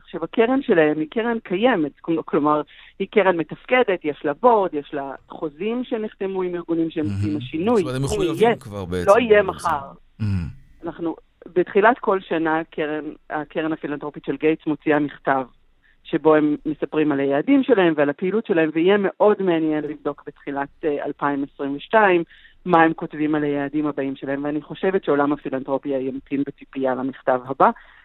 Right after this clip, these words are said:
Speaker 2: לא
Speaker 1: כדי
Speaker 2: סתם
Speaker 1: להבין לאן
Speaker 2: ציפייה,
Speaker 1: הם הולכים.
Speaker 2: מתח גדול מאוד אפילו, אבל, אבל כמו שאמרנו ופרגנו להם, צריך לומר, זו דרך חיים אצלם, אז סביר להניח שהם לא ירצו לפגוע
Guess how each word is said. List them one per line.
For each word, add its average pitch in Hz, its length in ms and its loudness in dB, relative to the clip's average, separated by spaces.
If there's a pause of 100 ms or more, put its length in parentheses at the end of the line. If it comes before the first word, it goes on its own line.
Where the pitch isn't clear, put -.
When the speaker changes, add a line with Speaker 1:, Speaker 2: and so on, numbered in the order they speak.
(160)
Speaker 2:
לא 117 100 -2
Speaker 1:
כדי 156 80 6
Speaker 2:
סתם 147 100 8
Speaker 1:
להבין 151 240 4
לאן 143 100 2
Speaker 2:
ציפייה, 107 160 -2
Speaker 1:
הם 92 140 -6
הולכים. 92 220 -6
Speaker 2:
מתח 135 320 -4
גדול 139 300 -2
מאוד 135 340 -2
אפילו, 90 520 -4
אבל, 92 260 -4 (480)
אבל 110 140 -4
כמו - 140 -6
שאמרנו 185 500 -4
ופרגנו 131 500 -4
להם, 135 160 -2
צריך 104 240 -6
לומר, 98 320 -2
זו 101 140 -4
דרך 147 280 -4
חיים 151 340 -4
אצלם, 101 480 -4 (560)
אז 113 140 -4
סביר 139 200 -4
להניח 196 200 -2
שהם 160 160 -6
לא 160 60 -4
ירצו 170 240 -6 (400)
לפגוע 127 400 -2